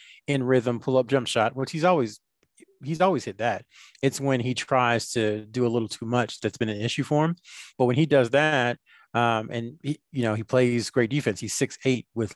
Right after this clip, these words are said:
length. So when he does that, um, it really gets the team going. And I think what people forget is that Leaky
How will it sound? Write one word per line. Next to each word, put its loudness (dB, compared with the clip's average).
length. 0
So 0
when 2
he 4
does 4
that, 2
um, 0
it -4
really 2
gets -6
the -12
team -6
going. 0
And -6
I 0
think 0
what -4
people 0
forget 2
is -4
that 6
Leaky 2